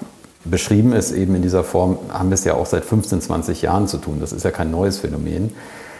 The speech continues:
Ich glaube aber trotzdem, dass einiges gerade im Aufbruch ist. Und was mich tatsächlich sehr optimistisch stimmt, ist, ähm, dass die Wanderungsbewegung beispielsweise von Twitter zu Mastodon.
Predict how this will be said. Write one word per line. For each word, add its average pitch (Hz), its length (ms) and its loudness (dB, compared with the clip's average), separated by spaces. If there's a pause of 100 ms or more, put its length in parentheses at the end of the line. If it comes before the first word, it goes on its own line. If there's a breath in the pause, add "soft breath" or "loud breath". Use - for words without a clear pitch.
(180 loud breath)
Ich 98 120 -4
glaube 127 200 6
aber 127 100 4
trotzdem, 147 280 2
dass 113 140 2
einiges 131 400 2
gerade 120 300 2
im 101 160 0
Aufbruch 104 420 0
ist. 78 160 -4
Und 90 100 -2
was 98 140 2
mich 113 140 -2
tatsächlich 117 440 0
sehr 113 360 4
optimistisch 120 540 0
stimmt, 92 380 0
ist, - 460 -2
ähm, 92 640 2
dass - 300 -2
die 92 160 -2
Wanderungsbewegung 104 840 2
beispielsweise 90 540 0
von 87 200 -4
Twitter 92 360 -2
zu - 100 -6
Mastodon. 78 540 -2